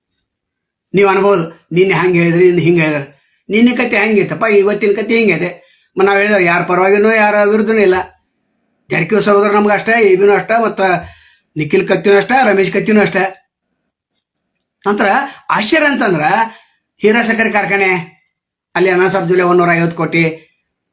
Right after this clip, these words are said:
ನೋಡಿದ್ರು, ನಂತರ ಹದಿನೈದು ಪರ್ಸೆಂಟ್ ಇಂಟ್ರೆಸ್ಟ್ ಹಾಕಿದ್ರು. ಆ ನಿರ್ದೇಶಕರು ಆ ಕಡೆ ಓಡಿ ಹೋದ್ರು, ಮತ್ತೆ ಎ ಬಿ ಪಾಟೀಲ್ ಕಡೆ ಮತ್ತು ರಮೇಶ್ ಕತ್ತಿ ಕಡೆ. ಅಲ್ಲಿ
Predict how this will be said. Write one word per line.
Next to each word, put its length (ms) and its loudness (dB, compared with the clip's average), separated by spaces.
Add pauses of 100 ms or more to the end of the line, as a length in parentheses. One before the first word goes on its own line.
(100)
ನೋಡಿದ್ರು, 720 -2
ನಂತರ 300 -2
ಹದಿನೈದು 500 -2
ಪರ್ಸೆಂಟ್ 280 -2
ಇಂಟ್ರೆಸ್ಟ್ 320 -4
ಹಾಕಿದ್ರು. 400 -10 (500)
ಆ 60 -2
ನಿರ್ದೇಶಕರು 540 0
ಆ 100 -2
ಕಡೆ 160 0
ಓಡಿ 200 4
ಹೋದ್ರು, 220 0
ಮತ್ತೆ 260 -2
ಎ 100 0
ಬಿ 80 0
ಪಾಟೀಲ್ 400 -4
ಕಡೆ 160 -2
ಮತ್ತು 480 -2 (500)
ರಮೇಶ್ 280 -2
ಕತ್ತಿ 180 -4
ಕಡೆ. 120 -2
ಅಲ್ಲಿ 560 -4